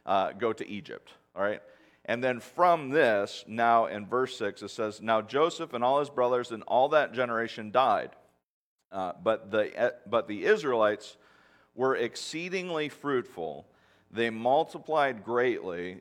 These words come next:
increased in numbers, and became so numerous that the land was filled with them." So, hey, gang, we, uh, were fruitful, and we multiplied, and we grew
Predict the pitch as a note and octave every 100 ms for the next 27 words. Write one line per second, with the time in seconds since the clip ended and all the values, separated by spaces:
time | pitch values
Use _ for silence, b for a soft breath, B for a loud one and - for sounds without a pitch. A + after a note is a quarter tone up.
0 | - C3 F3 F3+ - D#3+ D#3 - B2+ G#2
1 | G2 G2 F2+ F2+ - - A2 A2+ A2 -
2 | A#2 A2 G#2 - D3 E3 E3 D#3 D3+ A#2
3 | G2 F#2+ - - _ b b - A#2 A2+
4 | A2 A#2+ C3 C3 A#2+ G#2 G2 G2+ G#2 -
5 | - A#2 F#2+ F2 E2+ D#2+ B1 _ _ _
6 | _ _ A2 C3+ D#3 C3+ B2 B B G#2
7 | C#3 D3+ C3+ A#2+ A2 A2 G2+ F3 A3 G#3+
8 | G3 F#3+ B2+ A#2 A2 G#2+ G#2+ C#3+ F3+ F3+
9 | D#3+ D#3 D3+ D3+ G#2 G#2+ G#2+ G#2+ F#2+ C#3+
10 | E3+ F3 E3